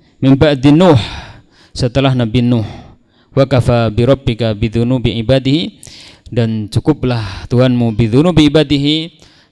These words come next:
terhadap dosa-dosa, ya, hambanya, khabiram basira. Allah Subhanahu wa taala sebagai zat yang khabir, zat yang maha mengetahui ilmu sesuatu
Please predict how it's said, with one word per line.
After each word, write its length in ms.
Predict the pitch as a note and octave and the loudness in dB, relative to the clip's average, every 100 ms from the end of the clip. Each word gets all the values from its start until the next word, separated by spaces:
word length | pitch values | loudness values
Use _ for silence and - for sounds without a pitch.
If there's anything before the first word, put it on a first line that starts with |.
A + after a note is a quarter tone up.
| - - _ - | -20 -20 _ -20
terhadap 400 | A#2 A#2 D3 B2+ | -10 -2 -2 2
dosa-dosa, 1120 | C#3+ F#3+ F#3 E3 D3 C#3+ D3+ D#3 D3+ D#3 E3 D#3 - _ - - | 4 4 4 2 0 -2 0 0 -2 -6 -10 -16 -20 _ -20 -18
ya, 200 | - - - - _ - - | -16 -16 -18 -20 _ -20 -10
hambanya, 600 | B2 C3 D#3 E3 F3+ B3 - - _ _ _ _ _ | -4 4 4 4 0 -4 -12 -20 _ _ _ _ _
khabiram 880 | - B2 A2 B2 C#3 D3 D#3+ F3 E3+ | -8 -4 0 2 4 4 2 0 -4
basira. 920 | C3+ A2+ - A#2 A2+ A2+ A2 G#2+ A2 A2+ - _ _ - | -6 -8 -6 -6 -4 -4 -4 -4 -6 -10 -18 _ _ -20
Allah 180 | - A#2 | -12 -8
Subhanahu 240 | A#2 A2 G#2 | -2 -2 -2
wa 40 | |
taala 160 | A#2+ C3 | -4 -4
sebagai 320 | A2+ A2 A#2 | -4 -2 0
zat 220 | A2 D3+ C3+ | 2 2 2
yang 160 | B2+ | -2
khabir, 560 | - C3+ C3 F#3 E3 B2 G#2 - _ _ _ _ - | 0 0 2 2 0 -2 -10 -20 _ _ _ _ -8
zat 180 | B2 A2 | -6 -2
yang 220 | A#2+ A#2+ | -2 0
maha 180 | A#2+ C3+ | 2 2
mengetahui 1040 | C#3+ C3+ - C#3+ D#3 E3 E3 C#3+ A#2 G2 - _ _ _ - | 2 0 2 4 4 4 4 2 -2 -10 -16 _ _ _ -2
ilmu 460 | E3 F#3+ F#3 F#3+ D#3 | 2 2 2 0 2
sesuatu 680 | D3 D3+ E3+ F3+ F3 C3 | 2 4 4 4 2 -4